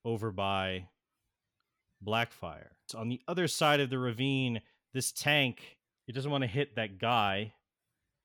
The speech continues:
So it's gonna strafe, and it will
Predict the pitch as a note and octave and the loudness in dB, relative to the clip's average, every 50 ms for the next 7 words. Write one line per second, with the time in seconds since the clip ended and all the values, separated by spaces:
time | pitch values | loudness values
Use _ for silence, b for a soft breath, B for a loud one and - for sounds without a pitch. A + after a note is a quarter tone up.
0 | _ - - - - A#2+ A2+ A2+ A2+ G#2+ - - - B2 A2+ A2+ A2 G#2+ G#2+ G2+ | _ -16 -12 -6 -2 0 0 2 0 0 -2 -4 -6 -4 -2 0 0 -2 -2 -4
1 | F#2 _ _ _ _ _ _ - - - - B2+ B2 B2 B2 B2 A#2+ A#2 - - | -8 _ _ _ _ _ _ -16 -16 -8 -4 -2 0 2 2 2 0 -2 -4 -12
2 | - - - _ _ _ _ _ _ - _ _ _ _ _ - A2 A2 A2 A2 | -20 -20 -20 _ _ _ _ _ _ -20 _ _ _ _ _ -12 -8 -8 -6 -6
3 | A2+ A#2 | -8 -10